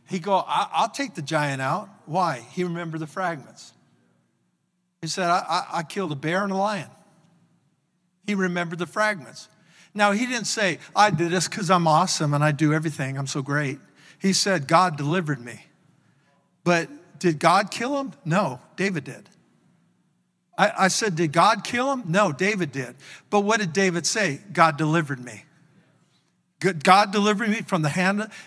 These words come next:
the, the, the mouth of the lion and the hand of the bear, the whatever, the bear and the lion, the bad things. God delivered me. God delivered me.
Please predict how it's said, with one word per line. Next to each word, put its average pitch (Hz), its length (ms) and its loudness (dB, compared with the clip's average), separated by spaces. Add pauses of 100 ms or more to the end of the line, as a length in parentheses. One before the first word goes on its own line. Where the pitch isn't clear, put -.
(140)
the, 175 760 0
the, 165 240 -8
the 165 120 -2
mouth 175 340 2
of 208 100 -6
the 196 80 -2
lion 185 360 2
and 175 100 -2
the 147 60 -2
hand 180 180 -2
of 156 60 -4
the 170 80 -2
bear, 185 180 -4
the 151 260 -4 (400)
whatever, 190 440 2
the 147 100 0
bear 190 180 4
and 180 120 2
the 170 40 2
lion, 160 380 0 (320)
the 139 140 -4
bad 196 360 4
things. 147 400 -6 (1160)
God 175 200 6
delivered 202 400 0
me. 131 140 -12 (1300)
God 175 180 6
delivered 208 400 -4
me. 110 160 -16